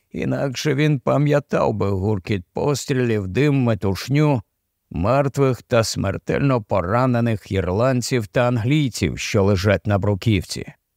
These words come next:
Бунтівники зазнали важкої і ганебної поразки. Англійці із презирством зірвали поставлений ними зелено-помаранчево-білий прапор. Нинішні школярі,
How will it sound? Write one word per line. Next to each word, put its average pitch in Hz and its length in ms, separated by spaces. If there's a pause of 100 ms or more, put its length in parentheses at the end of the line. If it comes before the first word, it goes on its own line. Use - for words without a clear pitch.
(680)
Бунтівники 202 920
зазнали 170 560
важкої 175 720
і - 180
ганебної 139 720
поразки. 131 800 (520)
Англійці 170 800
із 170 260
презирством 147 960
зірвали 110 600
поставлений 127 920
ними 135 360
зелено-помаранчево-білий 113 1800
прапор. 95 560 (1400)
Нинішні 208 880
школярі, 180 840